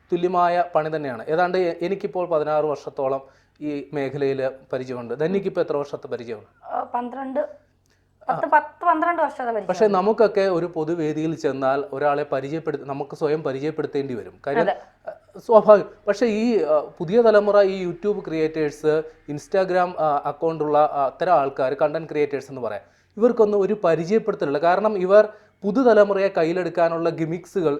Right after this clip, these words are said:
Speaker 1: ഇവരുടെ കയ്യിലുണ്ട്. അത് ഉപയോഗിച്ച് ഇവർ പല രീതിയിലുള്ള ധനസമാഹരണം നടത്തുന്നുമുണ്ട്.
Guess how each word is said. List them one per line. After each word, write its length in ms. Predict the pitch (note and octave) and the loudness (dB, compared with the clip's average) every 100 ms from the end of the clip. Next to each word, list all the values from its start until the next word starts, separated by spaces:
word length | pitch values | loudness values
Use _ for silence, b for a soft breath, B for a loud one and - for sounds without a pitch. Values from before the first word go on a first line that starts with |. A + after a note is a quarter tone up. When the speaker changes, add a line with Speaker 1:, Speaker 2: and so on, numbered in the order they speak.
| - | -6
Speaker 1:
ഇവരുടെ 240 | D3 C#3 C3 | -6 -4 -4
കയ്യിലുണ്ട്. 480 | C3 C3 G#2+ G#2 - _ _ _ _ - | -4 -4 -8 -12 -16 _ _ _ _ 0
അത് 320 | E3+ G#3+ A3+ | 4 6 4
ഉപയോഗിച്ച് 560 | E3+ F3+ F#3 F#3 F#3 F3 | 2 2 2 0 -2 -2
ഇവർ 360 | E3+ E3 F3 E3+ - | 0 0 -2 -4 0
പല 240 | D#3+ E3 G3+ | 4 4 4
രീതിയിലുള്ള 460 | F#3 F#3 F3 E3+ | 2 -2 0 -2
ധനസമാഹരണം 760 | E3 C#3 C#3 D#3+ D3+ D#3 C#3+ D3+ | -2 -2 -4 -8 -4 -2 -4 -4
നടത്തുന്നുമുണ്ട്. 680 | C3 B2 D#3 D#3 B2+ F#2+ | -4 -4 -4 -6 -6 -10